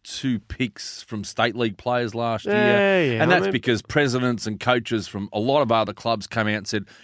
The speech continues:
Speaker 1: "You're not giving Carlton a priority pick. You've gotta be joking.
Speaker 2: Mm.
Speaker 1: They've been down the bottom. They've had enough first picks, yada, yada, yada."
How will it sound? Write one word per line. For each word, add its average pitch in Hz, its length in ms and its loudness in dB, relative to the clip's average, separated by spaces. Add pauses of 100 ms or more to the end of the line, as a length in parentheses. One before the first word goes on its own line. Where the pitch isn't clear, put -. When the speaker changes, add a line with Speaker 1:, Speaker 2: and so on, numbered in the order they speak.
Speaker 1:
"You're 160 120 2
not 226 160 0
giving 185 280 0
Carlton 208 400 2
a 117 60 -4
priority 101 480 -4
pick. 143 240 -4
You've 143 100 -4
gotta 165 160 0
be 123 140 -2
joking. 196 440 -2
Speaker 2:
Mm. 151 160 0
Speaker 1:
They've 185 140 -2
been 143 160 -2
down 135 160 -4
the 113 80 -4
bottom. 147 300 -2
They've 165 180 0
had 151 120 0
enough 135 220 0
first 127 320 -2
picks, 131 300 -6
yada, 120 240 -2
yada, 101 280 -2
yada." 151 360 0